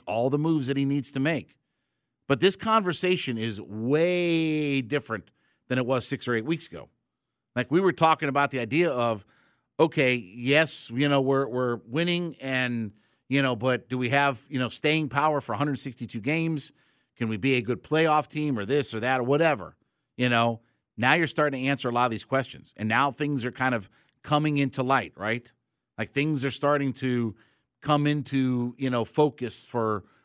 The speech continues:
what this team is. And look, no, nobody's winning this division besides the Braves. The fact that they have this lead and the fact that they are right now the clear-cut favorite. You know, again, we've talked to Bob Nightingale about this multiple times. He's like,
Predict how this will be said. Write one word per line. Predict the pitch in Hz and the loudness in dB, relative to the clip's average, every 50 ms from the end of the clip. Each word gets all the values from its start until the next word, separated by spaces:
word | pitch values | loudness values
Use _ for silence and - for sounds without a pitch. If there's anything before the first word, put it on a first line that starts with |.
| _ - | _ -2
what | - 127 123 - | 0 0 0 0
this | 131 120 - | -4 -6 -6
team | - - 127 127 120 | -6 -4 -2 -2 0
is. | 120 120 107 95 85 76 | 0 -2 -2 -4 -6 -6
And | - 127 127 135 | -4 -2 2 4
look, | 147 151 123 - - _ _ _ _ _ _ _ _ _ _ _ _ _ _ _ _ _ _ _ _ _ _ _ _ _ - | 4 4 2 0 -4 _ _ _ _ _ _ _ _ _ _ _ _ _ _ _ _ _ _ _ _ _ _ _ _ _ 0
no, | 143 135 143 151 160 151 - | 4 6 6 6 6 2 -2
nobody's | 139 147 156 165 170 170 147 117 | 0 2 2 4 4 2 2 2
winning | 131 147 147 139 | 2 0 2 2
this | 135 123 - | 0 0 -2
division | - 113 98 135 123 110 95 | -2 -2 0 0 0 0 -4
besides | 101 98 - 117 110 107 90 | -6 -4 -2 -2 -2 -2 -4
the | 98 | -4
Braves. | 85 110 110 101 90 80 76 - - _ _ | -2 -2 -2 -2 -2 -6 -12 -18 -20 _ _
The | - | -8
fact | - - 139 139 139 - | -2 0 2 2 0 -2
that | 123 87 | -4 -4
they | 135 131 123 110 | -2 -2 -2 0
have | 120 120 120 110 | 0 0 0 -2
this | 104 117 107 - | -4 -6 -4 -4
lead | 120 127 131 120 113 110 104 98 - _ _ _ _ - | -2 -2 -2 -2 -2 -4 -6 -8 -12 _ _ _ _ -6
and | 113 113 | -4 -4
the | 113 | -4
fact | 107 - 139 127 127 - | 0 2 2 2 2 0
that | 127 107 85 | -4 -4 -2
they | 123 120 123 120 | 0 0 2 2
are | 113 113 117 117 113 110 104 101 _ _ _ _ _ _ | 2 2 2 2 2 0 -2 -4 _ _ _ _ _ _
right | - 107 123 127 135 107 | -2 0 2 2 0 -2
now | 98 123 120 117 113 107 | -4 -2 0 0 0 0
the | 107 104 | -2 -6
clear-cut | - - 147 143 123 - 127 117 - | -4 0 0 0 0 0 -4 -6 -4
favorite. | - - 123 123 110 87 90 90 - | -2 -2 -2 -2 -2 -4 -8 -10 -8
You | - 113 | -4 -2
know, | 113 110 107 | -2 -2 -2
again, | 98 123 143 117 107 | 0 0 -2 0 0
we've | 135 147 - | -2 -2 0
talked | - 139 131 | 0 0 0
to | 110 120 | -2 -2
Bob | 107 120 113 | -2 -2 0
Nightingale | 104 110 120 120 90 104 107 104 | 0 0 -2 -2 -2 -4 -4 -2
about | 98 107 107 - - | 0 0 -2 -2 -4
this | 107 101 - _ _ _ _ _ - | -8 -10 -12 _ _ _ _ _ -2
multiple | - 123 127 113 92 98 - | -2 -2 -2 -2 -4 -8 -8
times. | 101 85 85 - | -8 -8 -8 -6
He's | 117 107 | -4 -2
like, | 117 113 - | -2 -2 -4